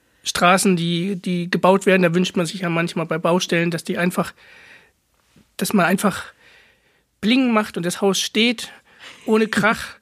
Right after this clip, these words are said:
Speaker 2: Das
Speaker 1: Und,
Speaker 2: stimmt.
Speaker 1: <laughs> und, ne?
Speaker 2: Hm.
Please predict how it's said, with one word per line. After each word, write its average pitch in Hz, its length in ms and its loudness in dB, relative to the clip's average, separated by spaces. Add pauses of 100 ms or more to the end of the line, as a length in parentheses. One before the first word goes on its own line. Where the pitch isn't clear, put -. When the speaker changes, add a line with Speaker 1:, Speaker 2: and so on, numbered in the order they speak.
(220)
Speaker 2:
Das 226 120 -4
Speaker 1:
Und, 208 120 0
Speaker 2:
stimmt. - 680 0
Speaker 1:
<laughs> - 60 -12
und, - 920 -2
ne? 220 280 2 (220)
Speaker 2:
Hm. 196 460 -2